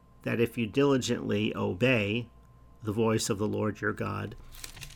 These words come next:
and then it goes on to say to carefully, um, to observe carefully all his commandments. It, and see, that's where the stumbling block is, because,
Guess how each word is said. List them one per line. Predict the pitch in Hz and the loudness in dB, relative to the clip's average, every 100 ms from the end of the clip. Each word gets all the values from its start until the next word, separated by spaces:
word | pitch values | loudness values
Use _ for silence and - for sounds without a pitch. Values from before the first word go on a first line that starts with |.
| - | -6
and | 110 110 | 0 2
then | 110 | 2
it | 127 - | 0 2
goes | 113 104 | 2 2
on | 104 107 | 0 -2
to | |
say | 113 113 107 | -2 -2 -2
to | - | -4
carefully, | - 131 120 - 107 104 104 - - - - - - - - | -2 2 2 2 0 0 -4 -10 -20 -20 -20 -20 -20 -12 -4
um, | 101 98 98 - 87 - - - - - - - - - - - | -2 -2 -6 -8 -12 -16 -20 -20 -20 -20 -20 -20 -20 -20 -20 -8
to | - | -2
observe | 120 107 123 117 - | -2 4 6 6 2
carefully | - 135 135 - 113 104 - | 0 4 4 4 2 2 4
all | 127 117 98 98 - - - - - | 8 8 6 -2 -12 -20 -20 -20 -6
his | 113 - | -6 -4
commandments. | 110 98 104 - - - - - - - - | -4 -4 -6 -10 -10 -10 -12 -16 -20 -20 -10
It, | - 104 - | -6 -6 -4
and | 101 | -2
see, | - 117 | 4 6
that's | 123 - | 4 6
where | 113 | 6
the | 101 | 6
stumbling | - 117 107 104 | 4 6 6 2
block | 104 98 101 | 2 0 -2
is, | 104 - - | -4 -4 -8
because, | - - 104 101 | -4 2 4 4